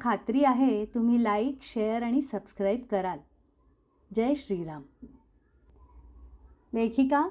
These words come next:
विद्या श्रीराम काणे, नागपूर. अभिवाचन मानसी देवधर. श्रीराम या नावातच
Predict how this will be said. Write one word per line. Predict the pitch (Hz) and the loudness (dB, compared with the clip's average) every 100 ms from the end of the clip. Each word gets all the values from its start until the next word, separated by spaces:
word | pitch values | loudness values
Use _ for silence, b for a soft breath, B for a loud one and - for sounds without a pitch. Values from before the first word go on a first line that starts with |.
| - | -4
विद्या | 233 240 202 262 277 | -4 -4 -2 2 2
श्रीराम | 330 262 240 233 240 262 | 2 0 0 0 0 0
काणे, | 247 202 214 220 196 | 0 -2 -2 -2 -4
नागपूर. | 196 196 - 196 165 _ _ _ _ _ _ _ | -6 -8 -6 -6 -8 _ _ _ _ _ _ _
अभिवाचन | 220 190 269 285 190 196 190 262 254 | -6 4 6 6 0 -6 -6 -8 -6
मानसी | 214 220 240 254 262 | -6 -2 -4 -2 -2
देवधर. | 208 180 185 - _ _ _ _ _ - - - - - - - - | 0 -2 -6 -8 _ _ _ _ _ -20 -20 -20 -20 -20 -20 -20 -14
श्रीराम | - 302 311 240 240 254 185 170 _ - | 0 2 4 4 4 2 -4 -12 _ -6
या | 240 247 | 0 0
नावातच | 220 208 226 254 285 208 - | 0 0 0 0 0 0 -4